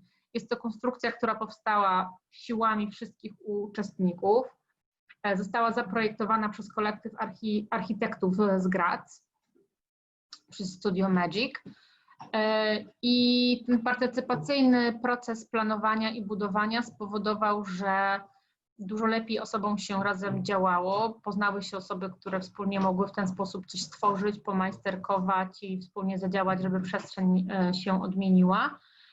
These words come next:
a także nawiązano współpracę ze szkołami z sąsiedztwa. E, różne mogą być opinie. Jednym może coś takiego się podobać, inni mogą podchodzić do czegoś takiego z większym,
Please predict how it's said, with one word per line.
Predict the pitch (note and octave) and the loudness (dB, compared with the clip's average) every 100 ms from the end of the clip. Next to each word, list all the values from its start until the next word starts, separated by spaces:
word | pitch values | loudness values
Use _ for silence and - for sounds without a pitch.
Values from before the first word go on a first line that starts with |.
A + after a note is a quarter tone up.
| - - | -12 -6
a | |
także | A#3 B3 B3 B3+ | -2 -2 0 2
nawiązano | A#3+ A3 A#3 A3+ A3+ A3 | 2 2 0 0 0 0
współpracę | - G#3 G3+ G#3 G3+ G#3 | -2 -8 -4 -4 -2 -6
ze | F#3+ | -8
szkołami | - - F#3 F#3 F#3 F#3 | -10 -4 0 2 2 2
z | F#3 - | 0 -4
sąsiedztwa. | F#3 F#3 F#3 - - - _ _ _ _ _ _ _ A#3 | -4 -2 -6 -8 -20 -20 _ _ _ _ _ _ _ 0
E, | A#3+ A#3+ A#3+ - - - | 2 4 2 0 -6 2
różne | E4+ C#4+ | 4 6
mogą | B3 A3+ G#3+ | 6 6 4
być | G3+ | 2
opinie. | G3 F#3 F#3+ A#3 | -4 0 2 4
Jednym | B3+ A#3 A#3+ | 4 4 4
może | A3+ G#3+ | 4 2
coś | G#3+ G#3+ | -4 -6
takiego | G#3 G#3+ G3+ | -4 -4 -2
się | G#3 G3+ | -2 -2
podobać, | G3 F#3 F3 G3 A3+ B3 - | 0 0 2 2 0 -2 -6
inni | G#3+ G#3+ G#3+ | -2 2 2
mogą | G#3 G3+ G3 G3 | 2 0 -2 -4
podchodzić | F#3 - G3 G3 | -6 -4 -4 -4
do | G#3 | -10
czegoś | G3+ G#3 - | -10 -14 -12
takiego | F#3+ G3 F#3 F#3+ | -12 -8 -6 -4
z | F#3 G3 F#3+ F#3+ F#3 | 0 2 2 2 2
większym, | G3+ F#3 - - G3 F#3+ F#3 | 2 0 -4 -2 2 2 2